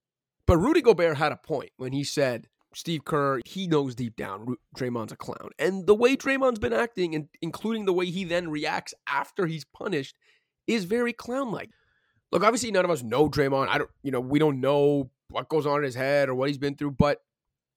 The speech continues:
I will say, like, some of this where now the Warriors are almost, like, treating it like he's this guy in crisis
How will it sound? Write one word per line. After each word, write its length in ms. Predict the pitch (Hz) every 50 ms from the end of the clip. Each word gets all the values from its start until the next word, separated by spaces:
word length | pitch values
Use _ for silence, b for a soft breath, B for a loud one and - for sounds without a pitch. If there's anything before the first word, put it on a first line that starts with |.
| _ _ -
I 100 | 175 233
will 180 | 277 285 254
say, 300 | - - - 139 92 - - _ _ _ _
like, 300 | 160 151 185 202 208 190 _ _ _ -
some 340 | - - - 233 254 262
of 120 | 302 262 180
this 180 | 165 156 -
where 140 | 165 165 151
now 300 | 131 131 127 131 143 147
the 100 | 151 143
Warriors 760 | 135 127 131 135 135 135 135 131 131 131 127 120 117 - - _ _ _ _ _ -
are 140 | - 147 139 - _ -
almost, 340 | 151 170 175 190 185 175 -
like, 180 | 175 170 143
treating 300 | - - - 170 156 160
it 100 | 160 143
like 160 | 139 139 131 -
he's 200 | 151 160 139 123
this 160 | 151 143 117
guy 360 | 123 - 139 123 127 131 139
in 180 | 143 135 127 117
crisis 840 | - - - - 139 135 131 127 - - 139 147 - - - -